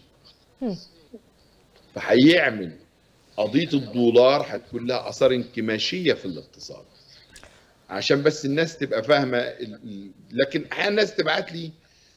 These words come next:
Speaker 2: تقول لي: "طب إيه توقعك للدولار آخر الشهر؟" لا نستطيع أن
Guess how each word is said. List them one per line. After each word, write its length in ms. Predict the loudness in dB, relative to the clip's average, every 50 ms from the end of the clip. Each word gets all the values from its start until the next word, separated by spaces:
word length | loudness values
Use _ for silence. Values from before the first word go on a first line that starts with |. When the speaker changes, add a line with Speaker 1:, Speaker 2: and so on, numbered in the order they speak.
| _ _ _
Speaker 2:
تقول 220 | -6 -4 -4 -2
لي: 80 | -2 0
"طب 220 | 2 2 2 2
إيه 260 | 2 0 0 0 0 -2
توقعك 600 | 0 2 2 2 0 0 -2 -2 -2 -2 -4 -4
للدولار 480 | -6 -6 -2 -2 2 2 2 2 2 -2
آخر 160 | -4 -4 -6
الشهر؟" 520 | -6 -4 0 0 0 0 0 -4 -10 -16 -20 _ _ -20 -20 _ -12
لا 240 | -4 0 2 4 4
نستطيع 600 | 4 2 0 0 -4 -6 0 2 2 2 2 0
أن 40 | -4